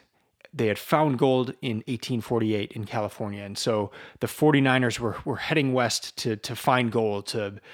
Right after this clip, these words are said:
"Go west, young man." And, and it was also the time of Manifest Destiny. So people were heading west. There, there was this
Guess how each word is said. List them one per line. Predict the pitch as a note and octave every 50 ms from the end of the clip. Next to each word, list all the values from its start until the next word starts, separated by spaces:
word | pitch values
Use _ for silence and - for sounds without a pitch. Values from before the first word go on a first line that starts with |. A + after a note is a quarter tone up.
| - - - _
"Go | - D3+ D#3
west, | D3 C#3+ C#3 C3 - - -
young | C#3 C3 A#2+ A#2 A2+
man." | A#2 A#2+ A#2 A2+ A2+ A2+ G#2 - - - - - - -
And, | - C3 A#2+ A#2 A2+ A2+ A2+ - _ -
and | B2 A#2 A#2+ - -
it | D#3 C3
was | B2+ C3 - D3
also | C#3 D3 C3+ - D3
the | C3+ A#2+
time | - - C#3+ C#3 C3+ C3+ C3+ - -
of | A2+ G#2+
Manifest | A#2+ A#2+ A#2+ A#2+ A#2 - - B2 A2+ - - -
Destiny. | B2+ A#2 - - - G2 F#2+ G2+ - _ _ _ - - - - _ _
So | - - - C#3 C3 B2+ B2 A#2+ - - - - - - _ _ _ _ _
people | - - F3 E3+ - D#3+ D#3
were | C#3+
heading | A#2+ - - E3 E3 C#3+ B2+ A#2+
west. | A#2 A2+ A2+ - - - - - - _ _ _ _ _ _ _ - - - - _
There, | - A#2+ A2+ -
there | - C3+ B2 A2+ A2
was | A2 G#2+ - -
this | - G#2+ G#2 -